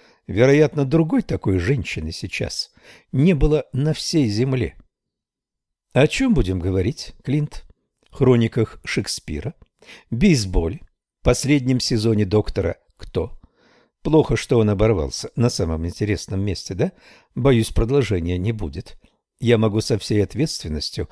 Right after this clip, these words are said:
заявить, что партнерша доктора заснула пару дней назад и сейчас несется на Тардисе сквозь собственный внутренний космос. Разве что они перепишут сценарий, наберут новых актеров,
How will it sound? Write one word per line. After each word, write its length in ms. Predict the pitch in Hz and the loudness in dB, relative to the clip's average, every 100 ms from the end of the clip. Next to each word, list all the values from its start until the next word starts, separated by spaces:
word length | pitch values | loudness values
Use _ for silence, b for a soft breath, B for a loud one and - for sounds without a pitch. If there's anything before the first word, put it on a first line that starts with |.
| b b - | b b -4
заявить, 500 | 101 139 147 160 147 | 2 6 6 4 0
что 220 | - 143 | 0 2
партнерша 580 | 147 156 - 214 - 90 | 2 0 -2 -4 -2 -2
доктора 480 | 98 95 107 95 - b b - | -2 -2 -2 -2 -4 b b -2
заснула 640 | 117 156 - 190 185 165 | 2 2 2 0 2 2
пару 320 | - 160 151 | 2 0 0
дней 260 | 135 139 127 | -4 -4 -2
назад 440 | 127 107 80 - | -2 -4 -8 -8
и 100 | - | -6
сейчас 540 | 117 143 - 104 - - b b b | -4 -6 -2 -2 -2 -10 b b b
несется 800 | 135 165 170 214 190 - 180 - | 2 4 4 2 2 2 0 2
на 160 | 151 175 | 2 2
Тардисе 760 | - 113 92 80 - - 87 - b | 2 0 0 -4 -6 -8 -10 -12 b
сквозь 400 | b - - 143 | b -6 0 0
собственный 680 | - - 180 - - 95 98 | 2 0 0 0 -4 -2 0
внутренний 500 | 107 156 - 139 147 | 0 -2 -2 -2 -4
космос. 640 | - - - - - - - _ _ _ _ _ - | -4 -6 -8 -12 -14 -14 -16 _ _ _ _ _ 0
Разве 320 | 123 110 107 | 2 4 2
что 240 | - - | -4 2
они 320 | 110 107 107 - b _ | 2 4 2 0 b _
перепишут 560 | - 117 113 - - 110 | 2 2 4 2 0 0
сценарий, 460 | - 131 156 123 | 0 2 2 2
наберут 440 | 98 101 110 110 117 | 2 2 2 0 0
новых 300 | 113 101 - | 0 0 0
актеров, 560 | 104 - 131 117 - | -4 -2 -2 -2 -6